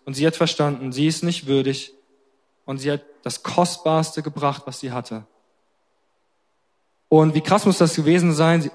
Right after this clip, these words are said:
es steht dort, dass sie mit ihren Haaren die Füße getrocknet hat und dass sie hat ihm die Füße gewaschen und danach mit den Haaren getrocknet und dann hat sie sie gesalbt mit einem kostbaren Salböl. Man sagt, dass dieses Salböl wohl im Wert von einem Jahresgehalt war, gewesen sein muss.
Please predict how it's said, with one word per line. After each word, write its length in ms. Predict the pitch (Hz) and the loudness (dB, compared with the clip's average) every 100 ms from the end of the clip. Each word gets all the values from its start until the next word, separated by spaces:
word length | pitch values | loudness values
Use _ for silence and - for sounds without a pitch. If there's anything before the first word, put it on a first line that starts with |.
| 139 | -8
es 80 | - | -4
steht 220 | 156 151 | -2 2
dort, 120 | 151 | 0
dass 140 | 147 - | 0 -4
sie 100 | 139 | -4
mit 220 | 139 - | -4 -4
ihren 280 | 131 123 120 - _ | -2 -2 -4 -14 _
Haaren 600 | - 147 185 175 180 170 - _ _ | -2 2 2 4 2 2 -4 _ _
die 60 | |
Füße 440 | 151 - 202 202 165 | -8 0 0 0 0
getrocknet 640 | 151 - 165 165 170 - | -2 0 0 0 -4 0
hat 360 | 165 170 - - _ _ _ _ _ | 2 2 -2 -16 _ _ _ _ _
und 160 | - 143 - | -12 -10 -8
dass 120 | 135 | -8
sie 80 | 135 | -6
hat 120 | 143 | -6
ihm 120 | 143 135 | -4 -6
die 80 | |
Füße 240 | 135 170 160 | -2 -2 -2
gewaschen 400 | 139 160 175 143 | -2 0 0 -4
und 80 | 135 | -4
danach 300 | 139 151 151 | -2 -2 -4
mit 100 | 135 | -10
den 160 | 135 | -6
Haaren 200 | 147 160 | -4 -2
getrocknet 420 | 143 - 165 160 | -4 -4 -4 -2
und 100 | 131 | -2
dann 120 | 147 156 | -2 -2
hat 120 | 156 | -4
sie 120 | 139 | -8
sie 100 | 135 | -10
gesalbt 500 | 131 120 131 160 165 | -10 -6 -2 -2 -2
mit 120 | 143 | -6
einem 120 | 131 | -8
kostbaren 540 | 127 180 - - 147 135 | -2 -2 -2 0 0 0
Salböl. 560 | 135 156 160 160 165 165 - - - - _ _ | 2 0 2 2 2 0 -14 -20 -20 -20 _ _
Man 120 | 139 | 0
sagt, 200 | 165 165 | 0 0
dass 180 | 151 - | -4 -4
dieses 320 | 156 131 127 | -10 -8 -2
Salböl 680 | 160 185 185 175 185 180 180 - - - | 2 2 4 6 6 6 0 -14 -14 2
wohl 300 | 151 151 160 | 4 4 2
im 220 | 143 143 | -4 -2
Wert 300 | 143 165 185 | 2 4 2
von 180 | 180 147 | 0 -4
einem 180 | 135 139 | -2 0
Jahresgehalt 840 | 135 160 208 208 - 175 180 185 | 2 4 4 2 0 2 2 2
war, 220 | 165 175 175 | 0 -2 -2
gewesen 380 | 160 190 175 | 0 2 2
sein 260 | 165 180 185 | 2 4 4
muss. 420 | 185 202 - - | 4 2 -4 -12